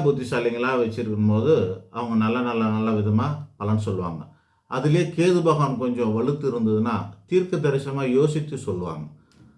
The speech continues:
சகாதேவன் மாதிரி எதிர்காலத்தை கணிச்சு சொல்லக்கூடியவர்களாக இருப்பார்கள் கேது,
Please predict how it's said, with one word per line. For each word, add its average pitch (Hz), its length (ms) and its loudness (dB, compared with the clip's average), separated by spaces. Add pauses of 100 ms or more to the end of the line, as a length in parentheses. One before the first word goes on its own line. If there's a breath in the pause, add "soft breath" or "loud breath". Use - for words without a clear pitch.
(160 soft breath)
சகாதேவன் 143 800 2
மாதிரி 139 260 0 (200)
எதிர்காலத்தை 135 600 0
கணிச்சு 127 380 -2
சொல்லக்கூடியவர்களாக 107 840 0 (100)
இருப்பார்கள் 95 500 -4 (100)
கேது, - 200 -10